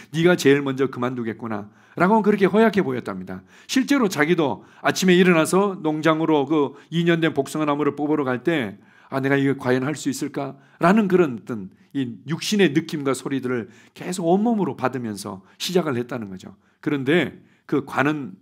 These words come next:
복숭아 농장까지 가면서 그가 이렇게 고백했다고 말합니다. 케네스 목사님께서 주님은 내 생명의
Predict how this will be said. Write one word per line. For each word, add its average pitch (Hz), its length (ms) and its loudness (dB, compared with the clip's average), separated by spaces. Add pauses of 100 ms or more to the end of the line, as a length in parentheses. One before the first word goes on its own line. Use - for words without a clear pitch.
(180)
복숭아 143 340 -2
농장까지 135 440 0
가면서 127 360 -2
그가 123 220 -6
이렇게 165 320 0
고백했다고 135 500 -6
말합니다. 98 480 -12 (260)
케네스 131 320 -4
목사님께서 113 920 -8 (540)
주님은 131 560 -4 (1400)
내 120 180 2
생명의 120 720 -6